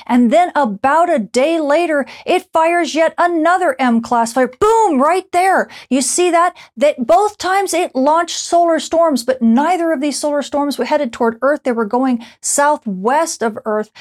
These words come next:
So we're not gonna get impacted by that. But not to be outdone, region thirty-five seventy-six then fires an M-class flare right about here. I'm trying to wait for it. Bam, right there. That's an M-class flare. It was a low-level M-class flare.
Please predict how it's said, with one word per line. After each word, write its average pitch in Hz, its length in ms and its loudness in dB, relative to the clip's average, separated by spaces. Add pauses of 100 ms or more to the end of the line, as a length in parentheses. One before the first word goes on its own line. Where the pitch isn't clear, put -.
(160)
So 247 180 -2
we're 254 100 2
not 294 260 0
gonna 320 140 -2
get 262 160 -2
impacted 254 560 -2
by 208 160 0
that. 196 240 -2 (320)
But 330 240 2
not 320 380 0
to 370 100 -2
be 302 200 0
outdone, 285 540 0 (240)
region 311 380 0
thirty-five 330 600 0
seventy-six 320 720 -2
then 330 240 0
fires 330 460 0
an 240 180 -2
M-class 302 600 -2
flare 269 360 0 (220)
right 311 300 0
about 294 400 0
here. 330 260 0
I'm 269 100 0
trying 247 180 -4
to 214 120 -6
wait 254 260 -2
for 320 220 2
it. 370 80 -2 (560)
Bam, 339 380 2
right 320 320 0
there. 330 320 2 (200)
That's 302 300 0
an 330 120 -2
M-class 311 680 0
flare. 302 220 2
It - 80 -2
was 233 100 -2
a 240 60 2
low-level 285 640 2
M-class 254 480 -2
flare. 247 200 0